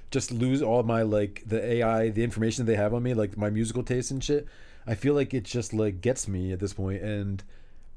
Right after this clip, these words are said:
I know I'm gonna pay nine ninety-nine or whatever else somebody, from somebody else at this point, and I don't know if it's gonna have, like, the same, you know, the same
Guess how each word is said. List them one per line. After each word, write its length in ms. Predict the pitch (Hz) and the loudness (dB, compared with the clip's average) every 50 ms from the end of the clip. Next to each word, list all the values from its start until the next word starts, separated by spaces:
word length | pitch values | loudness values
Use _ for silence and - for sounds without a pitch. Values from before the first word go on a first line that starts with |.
| - - | -8 -4
I 80 | 120 120 | -2 0
know 180 | 123 131 151 | 2 2 2
I'm 80 | 160 143 | 2 2
gonna 300 | 127 123 117 113 107 104 | 2 2 2 2 2 0
pay 380 | 101 98 - - 127 123 117 107 | -2 -4 -2 0 0 2 0 0
nine 300 | 104 92 104 104 113 113 | 0 0 0 0 0 0
ninety-nine 440 | 110 107 110 107 104 110 107 107 | 0 0 0 0 0 0 0 0
or 60 | 107 104 | 0 0
whatever 260 | 107 113 104 107 107 | 0 2 2 2 2
else 140 | 107 101 - | 2 0 0
somebody, 240 | - 107 107 107 | -2 -2 -2 -2
from 160 | - - 107 101 | -4 -4 -4 -2
somebody 240 | 123 120 107 101 | -2 -2 0 2
else 160 | 101 107 107 107 | 2 2 0 -2
at 80 | 95 | -4
this 100 | 95 95 | -4 -4
point, 300 | - - 101 101 104 104 - - - - - - - - - - - - | -4 -4 -4 -4 -4 -4 -8 -14 -18 -18 -20 -20 -20 -20 -20 -20 -14 -12
and 400 | 110 107 104 101 101 101 98 107 | -10 -8 -8 -8 -8 -8 -6 -6
I 60 | 117 | -6
don't 100 | 123 127 | -4 -4
know 60 | 127 | -4
if 80 | 120 98 | -4 -6
it's 100 | 104 - | -4 -4
gonna 160 | - 113 104 | -4 -2 0
have, 160 | 101 104 104 | 0 0 -2
like, 140 | 104 104 92 | -2 -4 -4
the 60 | 98 | -6
same, 420 | 92 - 107 104 101 101 101 101 110 | -4 -2 -2 -2 -2 -2 -4 -4 -4
you 100 | 113 101 | -4 -2
know, 240 | 92 90 90 90 87 | -2 -4 -4 -6 -6
the 100 | 87 95 | -8 -8
same 540 | - - 101 101 101 98 98 95 92 90 - | -6 -4 -4 -2 -2 -2 -4 -4 -6 -6 -8